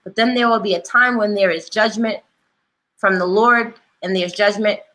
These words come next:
from the Most High. Those are just simple facts for those of us who adhere to biblical teaching.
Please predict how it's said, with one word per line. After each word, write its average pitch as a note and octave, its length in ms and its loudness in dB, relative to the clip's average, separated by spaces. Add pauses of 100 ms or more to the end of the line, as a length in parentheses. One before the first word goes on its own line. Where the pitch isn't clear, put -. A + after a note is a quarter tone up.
from F#3+ 180 0
the F#3 60 0
Most F#3 320 -2
High. D#3+ 380 2 (840)
Those G3+ 240 -2
are G3 60 -16
just - 360 -8
simple A#3 380 -4
facts - 680 -4 (640)
for G#3+ 100 0
those A3+ 320 2
of G3 120 -2
us F#3 460 0 (500)
who A3+ 320 -4
adhere G3 500 -4
to F3 500 -6 (160)
biblical F#3 720 -4
teaching. - 400 -10